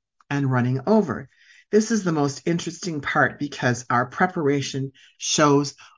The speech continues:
our active faith. Instead of rocking and waiting, we are preparing and working. Now, let's say that really clear.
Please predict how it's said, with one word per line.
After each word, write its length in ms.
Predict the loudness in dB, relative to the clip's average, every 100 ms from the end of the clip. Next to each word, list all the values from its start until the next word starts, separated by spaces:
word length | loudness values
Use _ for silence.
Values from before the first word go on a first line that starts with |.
| 0
our 240 | 0 0 0
active 480 | 0 0 -4 -6 -6
faith. 540 | -8 -4 -4 -6 -18 _ _ _ _ -2
Instead 400 | -2 0 0 2
of 180 | 2 4
rocking 520 | 4 2 0 -2 0
and 220 | 0 4
waiting, 520 | 6 6 4 -2 -8 _ _ -20 _
we 140 | 2 2
are 120 | 2
preparing 920 | -4 -12 -10 0 4 4 4 0 -2
and 240 | -6 -4 -2
working. 460 | -2 -4 -14 -18 _ _ _ -20 -20 _ -2
Now, 160 | 2
let's 340 | 4 4 2 -2
say 240 | -4 -2
that 200 | 0 -2
really 560 | -4 -2 4 4 4 0
clear. 440 | -4 -6 -6 -6